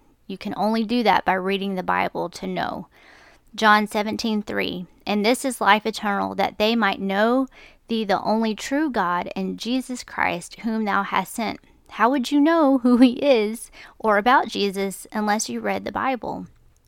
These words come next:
Don't take somebody else's word for who he is. They could tell you anything, right? Second Peter three seventeen through eighteen, "Ye therefore, beloved, seeing ye know these things before, beware lest ye also, being led away with the error of the wicked,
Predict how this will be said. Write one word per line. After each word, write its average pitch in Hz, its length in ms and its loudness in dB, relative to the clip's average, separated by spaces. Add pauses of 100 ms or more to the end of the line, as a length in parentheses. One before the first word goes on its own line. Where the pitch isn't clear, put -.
(440)
Don't 254 220 0
take 277 160 -6
somebody 247 320 -2
else's 208 340 -6
word 196 380 -2
for 185 140 -8
who 220 260 -4
he 180 220 -8
is. 175 500 -10 (720)
They 226 100 0
could 233 140 0
tell 233 160 0
you 214 240 -2
anything, 196 560 0
right? 202 280 -6 (640)
Second - 380 0
Peter 208 500 0 (100)
three 220 220 0
seventeen 208 540 -4
through 190 160 -6
eighteen, 180 600 -8 (100)
"Ye 226 260 -2
therefore, 214 500 2
beloved, 185 540 -2
seeing 208 300 -2
ye 196 160 -2
know 202 260 2
these 214 240 -4
things 185 380 -8
before, 185 500 -2
beware 202 480 -2
lest 202 380 -2
ye 208 200 -4
also, 185 480 -2
being 220 280 0
led 226 160 4
away 202 340 2
with 185 140 -6
the - 120 -6
error 202 220 0
of 214 80 -2
the 220 100 -4
wicked, 180 380 -6